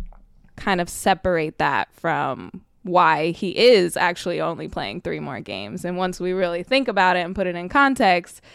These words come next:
that part of him spewing things and having a very strong opinion on something that we don't really agree with is hard to separate.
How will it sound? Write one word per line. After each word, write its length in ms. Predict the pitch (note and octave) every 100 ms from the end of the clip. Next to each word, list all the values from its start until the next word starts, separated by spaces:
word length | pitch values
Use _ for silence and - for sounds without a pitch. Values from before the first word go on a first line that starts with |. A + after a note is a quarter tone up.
| - _ _ _ _ -
that 340 | G#3 G#3 F#3
part 320 | - G3 F3+
of 120 | F3
him 640 | - G3+ F3 E3+ E3 D#3+ E3 _ _ _ _ -
spewing 540 | - - G#3+ F3+ E3
things 500 | E3+ E3+ E3+ E3+ D#3+ -
and 580 | E3 D#3+ D#3 D#3 D#3 - - _
having 340 | - F#3 F3 E3
a 60 |
very 240 | D3+ D#3 D#3+
strong 280 | - D#3+
opinion 440 | D#3+ - F#3 E3 D#3
on 240 | C#3+ E3
something 420 | - D#3+ D#3+ D#3
that 320 | D#3 D3 A2 -
we 100 | E3
don't 220 | E3 F#2
really 240 | E2+ D#3 D3+
agree 240 | D#3 A#3
with 360 | G3+ E3 E3 -
is 160 | - F3
hard 260 | F3 C#3+
to 140 | D#3 -
separate. 600 | - - - - -